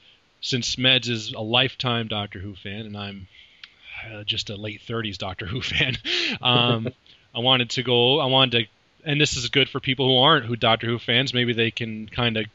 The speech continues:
Speaker 1: listen to this, catch on, and, uh, watch a couple episodes. And I'm gonna ask him some questions about, you know, sort of the history of the show and, and how he feels about it.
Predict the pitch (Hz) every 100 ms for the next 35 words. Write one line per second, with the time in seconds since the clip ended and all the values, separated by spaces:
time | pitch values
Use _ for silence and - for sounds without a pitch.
0 | - - - - _ - 143 - 147 131
1 | 139 - 147 139 - 135 139 160 151 143
2 | 139 135 139 139 135 143 135 139 139 127
3 | 123 - - 143 127 113 110 107 104 95
4 | 98 113 107 110 117 117 120 - 123 110
5 | 110 - 123 113 - 107 104 104 101 104
6 | 104 101 101 104 - - - - - -
7 | - _ _ - 175 151 135 - 165 147
8 | 117 143 - 143 123 120 127 120 120 120
9 | 123 - 113 107 107 110 - 113 107 101
10 | 120 110 - 127 113 101 101 104 120